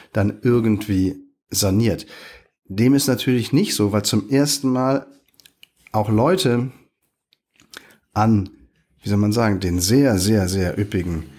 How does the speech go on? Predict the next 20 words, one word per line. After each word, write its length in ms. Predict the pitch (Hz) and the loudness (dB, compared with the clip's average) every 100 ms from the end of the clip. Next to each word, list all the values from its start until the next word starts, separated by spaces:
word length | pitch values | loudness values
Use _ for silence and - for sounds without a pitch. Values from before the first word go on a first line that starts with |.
| - - | -20 -6
Ergebnissen 720 | 98 - 120 - 98 92 95 | -2 0 0 2 2 2 2
und 220 | 90 95 | 2 2
Renditen 560 | 92 87 98 110 101 90 | 2 2 2 0 0 -2
von 220 | - 82 | -2 -4
Kapitalanlage, 1160 | - 92 85 - 156 175 85 85 82 82 82 78 - _ _ _ _ _ | -4 -4 -2 0 0 2 0 -2 -2 -2 -4 -8 -14 _ _ _ _ _
äh, 220 | - 87 80 | -6 -4 -4
beteiligt 640 | 104 - 127 117 131 - | -4 0 0 2 0 0
werden, 500 | 127 139 185 226 - _ _ _ - | 0 2 -2 -8 -12 _ _ _ -8
die 80 | 120 | -2
das 160 | 139 | -2
aus 180 | - 113 | 0 0
welchen 400 | 117 147 160 139 | 2 0 2 0
guten 280 | 127 143 131 | 0 0 2
oder 120 | 123 | 0
schlechten 400 | 110 123 120 107 | 2 0 0 0
Gründen 340 | 104 110 107 110 | 2 2 2 0
bislang 380 | 107 107 104 | 2 0 0
eben 240 | - 101 92 98 | 0 -2 0 2
nicht 380 | 151 - - 85 | 2 0 -8 -6
waren. 440 | 90 98 123 160 | -4 -4 -4 -8